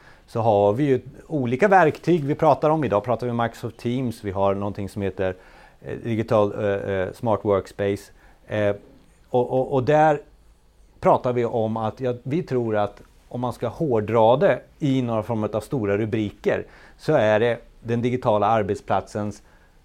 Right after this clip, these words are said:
möjligheter att informera, samarbeta och anslut.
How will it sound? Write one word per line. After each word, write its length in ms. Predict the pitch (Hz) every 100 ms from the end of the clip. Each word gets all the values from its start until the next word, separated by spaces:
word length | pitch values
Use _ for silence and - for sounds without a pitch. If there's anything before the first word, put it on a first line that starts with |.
| -
möjligheter 560 | 139 160 104 95 98 101
att 140 | 104 -
informera, 720 | 147 127 113 135 113 98 127 190 _ _ _ _ - - - - - - - -
samarbeta 960 | - - 156 113 101 92 90 - 139 135 - - -
och 240 | 104 -
anslut. 840 | - 147 98 87 - 160 - - -